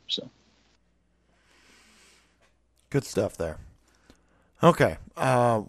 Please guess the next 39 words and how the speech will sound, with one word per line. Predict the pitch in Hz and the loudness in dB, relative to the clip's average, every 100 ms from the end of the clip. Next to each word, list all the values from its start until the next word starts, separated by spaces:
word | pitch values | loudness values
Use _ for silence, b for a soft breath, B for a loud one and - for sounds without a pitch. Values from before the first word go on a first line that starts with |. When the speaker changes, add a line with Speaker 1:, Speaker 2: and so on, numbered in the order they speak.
| - | -4
Speaker 2:
we're | 131 | -2
gonna | 151 160 143 117 98 | 2 4 4 4 -2
shoot | - - 156 - | -8 -4 -4 -4
now | 135 131 139 | -4 0 0
through | 131 127 117 113 98 | -2 -4 -4 -2 -6
rounds | 95 120 120 117 - | -4 -2 0 -4 -8
twelve | - 120 110 | 0 0 2
through | 113 104 | -6 -6
twenty, | - 120 113 107 | -6 -4 -2 -4
just | 104 104 - | -6 -8 -8
reading, | 107 110 104 95 - | -6 -6 -6 -8 -10
listing | 107 113 - 104 | -4 -4 -2 -4
'em | 101 | -2
off | 104 113 - | 2 2 0
for | 98 | -6
your | 92 92 | -6 -6
picks. | - 123 107 92 - - - b b b b b b b - | -2 0 -2 -4 -10 -12 -14 b b b b b b b -4
Uh, | 90 92 85 | -2 -2 -4
Clayton | - - 151 123 | -4 0 0 0
Kershaw | - 143 147 143 139 | 2 4 6 6 6
went | 123 127 | 2 -4
at | - | -4
round | 113 123 123 | -2 -2 -2
twelve. | - 120 120 156 - - - - | -2 2 4 2 -4 -18 -12 -12
We | - | -6
got | 104 95 | -6 -2
Justin | 123 127 - 104 | 0 0 -2 -10
Turner | - 123 139 135 | -6 -4 -2 -4
at | 113 - | -6 -6
round | 113 110 104 | -2 -2 -2
thirteen, | 123 147 - 160 170 185 _ _ _ - | -4 -4 -6 -8 -8 -12 _ _ _ -4
Adam | 123 127 104 | -2 -2 -2
Wainwright | 127 139 123 113 | -4 2 2 2
at | 101 | -2
fourteen, | - 151 - - 101 113 147 - b b b - | 0 -2 0 -8 -8 -8 -10 -18 b b b -2
Blake | 131 139 | -2 -2
Treinen | - 139 147 135 | -4 -2 0 -2
at | 101 | -6
fifteen, | - 143 147 - 170 170 | 0 0 0 -6 -4 -4